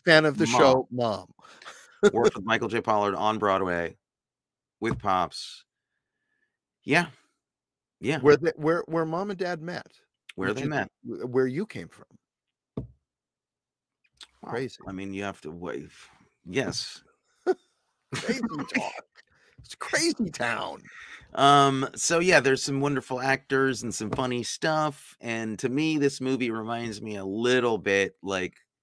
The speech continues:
Speaker 2: I mean, let's face it, there's a little, like, Buckaroo Banzai in here.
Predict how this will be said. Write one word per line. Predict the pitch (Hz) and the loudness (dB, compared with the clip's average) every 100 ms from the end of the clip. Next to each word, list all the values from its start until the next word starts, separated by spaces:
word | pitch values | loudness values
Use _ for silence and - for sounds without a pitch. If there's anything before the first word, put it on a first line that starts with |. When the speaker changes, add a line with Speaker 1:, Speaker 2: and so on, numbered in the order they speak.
| _ _ _ _ _ _ _ | _ _ _ _ _ _ _
Speaker 2:
I | 143 | -6
mean, | 185 190 | -4 -4
let's | 214 226 | -4 -6
face | - 247 269 | -2 -2 0
it, | 180 | -4
there's | 156 147 | -8 -8
a | 165 | -2
little, | 202 196 - | -2 -2 -4
like, | 196 180 - | -6 -6 -4
Buckaroo | 180 180 151 156 | -6 -6 -6 -4
Banzai | 135 175 214 175 110 87 | -2 -2 -2 -2 -2 -4
in | 78 73 | -6 -8
here. | 73 52 - | -12 -14 -20